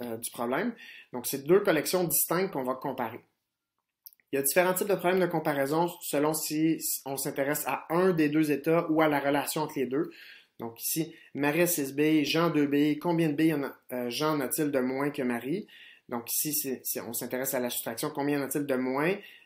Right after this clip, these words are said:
Et, euh, on s'intéresse à la relation entre les deux.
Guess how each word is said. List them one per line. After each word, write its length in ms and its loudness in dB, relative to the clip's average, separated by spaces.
Et, 260 0
euh, 160 -2
on 60 -4
s'intéresse 400 -4
à 40 -4
la 120 -4
relation 500 2
entre 180 -6
les 80 0
deux. 300 -2